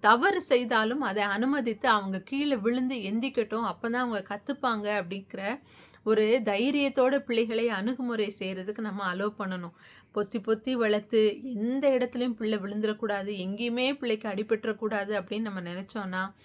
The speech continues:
எல்லா காலமும் நம்ம பிள்ளைகளோட இருக்க முடியாது. நம்ம இருக்கும்போதும் சரி, நம்ம இல்லாத போதும் சரி, பிள்ளை, அ, நல்ல தைரியம் உள்ள, ஆற்றல் உள்ள ஒரு பர்சனா இருக்கிறதுக்கு இருக்கும்போதே நம்ம எல்லாவற்றையும் கற்றுக் கொடுக்க நாம்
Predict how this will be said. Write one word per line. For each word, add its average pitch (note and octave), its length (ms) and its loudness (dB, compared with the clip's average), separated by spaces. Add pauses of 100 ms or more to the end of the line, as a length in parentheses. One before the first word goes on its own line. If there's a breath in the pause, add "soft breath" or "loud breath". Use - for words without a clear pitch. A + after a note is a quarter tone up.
(320 loud breath)
எல்லா C4+ 340 6
காலமும் B3+ 540 2
நம்ம G3 300 -4
பிள்ளைகளோட G#3+ 440 0
இருக்க G3+ 320 -4
முடியாது. F#3 580 -6 (240 loud breath)
நம்ம G3 280 -2
இருக்கும்போதும் C#4 720 0
சரி, A3 320 -2
நம்ம F#3+ 240 -4
இல்லாத A#3+ 480 0
போதும் G#3+ 320 -2
சரி, F#3 340 -4
பிள்ளை, A#3+ 420 0 (540 loud breath)
அ, G3 100 -6
நல்ல A#3 420 0
தைரியம் A#3 540 2
உள்ள, G#3 200 -2
ஆற்றல் C4+ 600 2
உள்ள C#4 280 0
ஒரு G3+ 480 0
பர்சனா A#3 460 0
இருக்கிறதுக்கு G3 680 -6
இருக்கும்போதே A#3 840 -2
நம்ம G3+ 220 -6
எல்லாவற்றையும் G#3+ 680 -4
கற்றுக் A3 320 -8
கொடுக்க G3+ 420 -6 (460 loud breath)
நாம் G3 180 -2